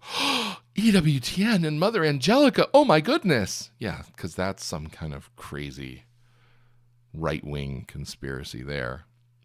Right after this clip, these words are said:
Uh, he goes on, "But as our own Clemente Lisi noted last year," I feel like I should be reading this like an old-timey, uh, news reporter.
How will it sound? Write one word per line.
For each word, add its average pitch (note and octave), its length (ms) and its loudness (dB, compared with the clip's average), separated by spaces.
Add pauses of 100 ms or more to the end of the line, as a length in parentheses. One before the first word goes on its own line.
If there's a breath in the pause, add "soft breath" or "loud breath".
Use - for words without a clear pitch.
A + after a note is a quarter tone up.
(100)
Uh, E2+ 420 0
he F#2+ 180 -4
goes G#2 200 0
on, G#2 240 4
"But C3+ 180 2
as C#3 120 2
our C#3+ 140 2
own G#3 180 2
Clemente B2+ 420 -2
Lisi A2 500 -4
noted F2+ 440 -4
last A#2+ 460 -2
year," G#2+ 400 -4 (1040 soft breath)
I - 40 -20
feel F#2+ 100 -2
like D#2+ 80 -2
I E2 40 -6
should E2+ 160 -4
be D#2 100 -4
reading D2 340 -6
this C#2 180 -8
like C#2 140 -8
an B1+ 80 -8
old-timey, C2+ 500 -8 (380)
uh, B1 180 -10
news C2 240 -12
reporter. B1 440 -12